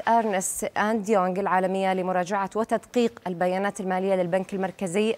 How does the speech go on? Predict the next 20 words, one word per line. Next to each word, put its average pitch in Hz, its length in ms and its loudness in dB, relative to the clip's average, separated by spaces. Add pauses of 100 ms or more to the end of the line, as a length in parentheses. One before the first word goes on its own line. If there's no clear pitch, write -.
في 233 80 -2
عدن. 180 300 0 (720)
وأكد 202 340 2
مصدر 196 400 2
في 190 160 -4
مكتب 190 380 -2
رئيس 185 260 -4
الوزراء 185 500 2 (360)
أن 214 100 2
عملية 233 460 2
المراجعة 208 560 2 (160)
والتدقيق 240 840 2 (220)
ستشمل 214 540 -2
أيضًا 214 220 2
أنظمة 202 460 0
الرقابة 190 400 0
الداخلية 190 480 0
للبنك 180 360 -2
المركزي، 190 600 0 (300)
خاصة 269 600 2